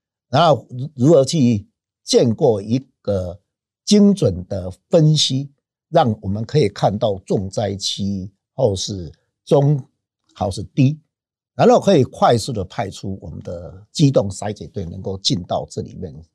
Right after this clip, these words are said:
现场里面。不但是这样子，也可以跟我们的医疗照护也可以做结合，甚至我们在很多的疫苗接种上，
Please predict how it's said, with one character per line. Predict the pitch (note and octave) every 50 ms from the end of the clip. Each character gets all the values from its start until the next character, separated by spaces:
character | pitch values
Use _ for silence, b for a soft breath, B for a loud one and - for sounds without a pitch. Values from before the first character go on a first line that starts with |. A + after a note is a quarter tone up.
| _ _ _ _
现 | - - - D3 F#2+ G2+
场 | - - G#2+ G#2
里 | G2 G2 G2
面。 | G2+ G2 - - _ _ _ _ _ _ _ _ _
不 | - A#2
但 | D#3 F#3+ C3+ B2+
是 | A#2+ - C3+
这 | G2 - - B2
样 | G#2+ F#2 E2
子， | D2+ - - _ _ _ _ _ _ _ _ _ _ _ _
也 | C#3+ C#3 C3
可 | - - - G3+ A3+
以 | A3+ F#3 C3 A2+ - - _ _ _
跟 | - G3+ F#3 G#3
我 | - - A2+
们 | G#2+ G#2+
的 | G2 B2 A2+ A2 A2 G#2 - - _ _ _ _ _ _ _ _ _
医 | _ G#3+ A3 A#3 G#3+
疗 | F3+ B2 G2 G2+ A2+
照 | G#2+ - - B2 G#2
护 | F#2+ G2 - G#2+ F2 - -
也 | - F2+
可 | D#2 - - B2+
以 | A#2+ F#2+ F#2
做 | - - B2 G2+ E2 E2 -
结 | - - - D2+ C#2 E2+ G2 G#2+
合， | G#2+ - - - C3+ - - _ _ _ _ _ _ _ _ _
甚 | - - C4 F#3+
至 | B2+ B2+ - E3+ A#2+ G#2 F#2+ F#2+ - _ _ _ _ _ _ _ _ _
我 | - A2+
们 | A#2+ D3 E3
在 | D#3 A3+ G#3 F3 C3+
很 | B2 - - G2+ F#2 G2+
多 | F#2+ C#3 C3+
的 | A#2+ A2+ -
疫 | - G3 D#3+ A#2+
苗 | G2+ G2 F#2 A2 A2+
接 | - - D3+ C#3 B2+
种 | A#2+ - G2 - _
上， | - - F2+ D2+ D2+